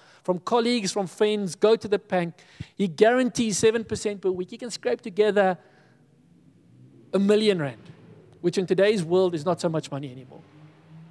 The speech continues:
Within one year, that'll be thirty-three million rand.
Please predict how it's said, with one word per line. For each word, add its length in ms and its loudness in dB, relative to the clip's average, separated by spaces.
Within 400 2
one 240 4
year, 240 4
that'll 180 4
be 100 0
thirty-three 580 0
million 380 -2
rand. 280 -20